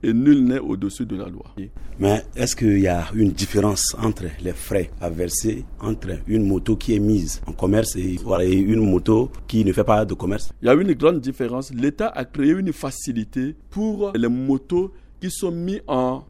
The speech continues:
Speaker 1: en commerce, dénommés taxis moto. Le guichet qui est créé au ministère de Transport, c'est pour les taxis moto. Pourquoi ? Nous voulons rendre formelle cette activité.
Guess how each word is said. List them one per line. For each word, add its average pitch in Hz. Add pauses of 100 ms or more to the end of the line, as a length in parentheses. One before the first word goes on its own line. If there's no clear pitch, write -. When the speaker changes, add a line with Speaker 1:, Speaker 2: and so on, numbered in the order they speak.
Speaker 1:
en 110
commerce, 117
dénommés 135 (100)
taxis 175 (240)
moto. 110 (180)
Le 151
guichet 147 (440)
qui 202
est 208
créé 160
au 165
ministère 160
de 135
Transport, 175 (240)
c'est -
pour 240 (400)
les 127
taxis 196 (240)
moto. 123
Pourquoi ? 147 (180)
Nous 240
voulons 180
rendre 196
formelle 160
cette 202
activité. 110